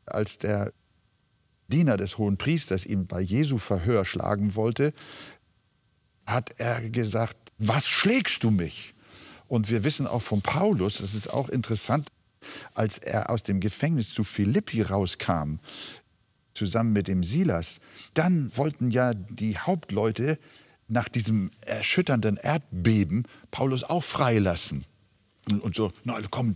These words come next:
lass ihn bloß in Ruhe, damit da nicht noch was Böses bei rauskommt. Wir haben ihn ja auch verprügelt.“ Und dann hat Paulus gesagt, „Nee, nee, nee, nee,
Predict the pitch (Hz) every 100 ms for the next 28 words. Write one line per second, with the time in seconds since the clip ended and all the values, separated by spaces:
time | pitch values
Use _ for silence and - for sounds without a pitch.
0 | - 110 120 120 101 110 113 107 139 120
1 | 98 101 113 - 110 110 - 104 104 104
2 | - 147 110 87 95 87 98 - 90 92
3 | 110 113 101 98 - - - - - 156
4 | 110 - 120 101 90 78 - - - -
5 | - 131 120 170 175 165 - - 147 185
6 | 202 - 165 151 160 147 202 254 247 240
7 | 233